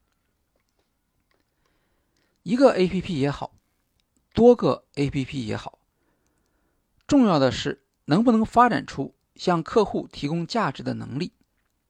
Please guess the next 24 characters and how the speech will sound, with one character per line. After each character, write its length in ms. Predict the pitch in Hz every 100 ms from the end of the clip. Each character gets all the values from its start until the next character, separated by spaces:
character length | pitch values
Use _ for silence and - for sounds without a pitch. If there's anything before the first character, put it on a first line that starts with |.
| _ _ _ _ _ _ _ _ _ _ _ _ _ _ _ _ _ -
银 220 | 156 262
行 180 | 226 214
A 160 | 196 196
P 160 | 214
P 160 | 196 214
活 260 | - -
跃 140 | 196 175
度 240 | 202 - _ -
比 100 | 185
较 200 | 160 113
低 240 | - 202
的 100 | 208
原 240 | 117 117 107
因 220 | 120 127 _ _ _ -
是 260 | - 135
缺 260 | 110 - 196
乏 240 | - 131
使 260 | 147 - -
用 180 | 160 147
场 240 | - 147
景。 180 | 170 - _ _ _ _ _ _ _ _ _ _ _ _ _ _ _ _ _ -
支 200 | 269 285
付 160 | 285
宝 240 | - -